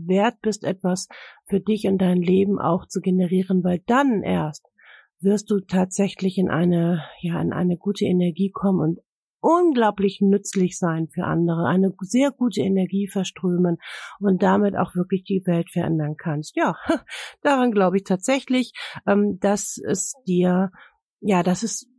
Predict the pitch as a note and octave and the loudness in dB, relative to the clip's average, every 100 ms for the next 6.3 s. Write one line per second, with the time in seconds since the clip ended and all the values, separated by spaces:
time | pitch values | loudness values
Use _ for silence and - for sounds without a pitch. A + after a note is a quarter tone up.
0 | _ F#3+ F3+ - A#3 C4 G3 G3+ G#3 G#3+ | _ -2 -2 -2 0 2 0 -2 0 -2
1 | G3+ F#3 G3 G3 G3 - _ A3 G3 F#3+ | -2 -6 -2 2 2 0 _ -2 2 0
2 | - B3 - A#3+ A3+ G#3 G3 G3 A#3+ A#3+ | 0 -2 -2 -4 -2 -2 0 0 0 0
3 | G3+ F#3 F#3 - F3+ G3 F3 F3+ F#3 F#3+ | 0 2 2 2 -2 -2 0 0 0 0
4 | F3+ F3+ F3 F3+ F3+ - E3+ F#3 B3 - | 0 2 2 0 -2 -4 0 0 0 -2
5 | - - - - G3 F3 G2+ F#3 G3 G3+ | -12 -18 -18 -6 0 0 0 -2 -2 0
6 | G3+ - | -4 -6